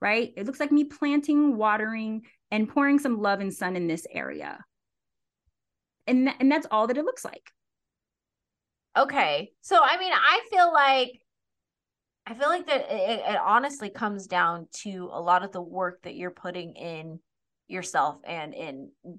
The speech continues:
Speaker 2: this goal, right? It, a lot, I feel like that's been our bottom line when it comes to <laughs> the,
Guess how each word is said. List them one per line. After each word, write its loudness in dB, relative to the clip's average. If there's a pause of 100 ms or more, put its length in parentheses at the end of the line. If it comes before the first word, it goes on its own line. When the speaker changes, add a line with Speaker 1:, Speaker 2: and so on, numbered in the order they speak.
(100)
Speaker 2:
this -8
goal, -4
right? 0
It, -8
a 6
lot, 6
I 4
feel 2
like 4
that's 2
been 2
our 6
bottom 6
line 0
when -12
it -14
comes -10
to -6
<laughs> -2
the, 4